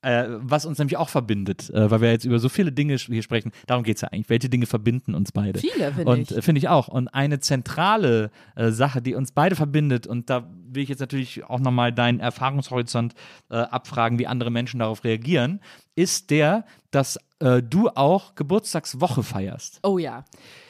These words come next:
Speaker 1: Feierst du ab Geburtstag oder die Woche, in der der Geburtstag liegt? Das fragen mich immer alle Leute, weil ich feiere auch Geburtstagswoche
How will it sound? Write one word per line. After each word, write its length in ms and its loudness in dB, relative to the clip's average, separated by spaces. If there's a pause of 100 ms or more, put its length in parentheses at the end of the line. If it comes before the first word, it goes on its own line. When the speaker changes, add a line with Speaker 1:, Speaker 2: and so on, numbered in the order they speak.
(140)
Speaker 1:
Feierst 500 0
du 140 2
ab 340 -2
Geburtstag 840 -2
oder 220 2
die 220 -2
Woche, 240 2
in 160 -2
der 120 2
der 120 0
Geburtstag 420 -2
liegt? 220 -6
Das 100 -6
fragen 240 -2
mich 180 -4
immer 280 2
alle 140 -2
Leute, 200 0
weil 100 -8
ich 80 -6
feiere 220 -4
auch 140 -4
Geburtstagswoche 760 -6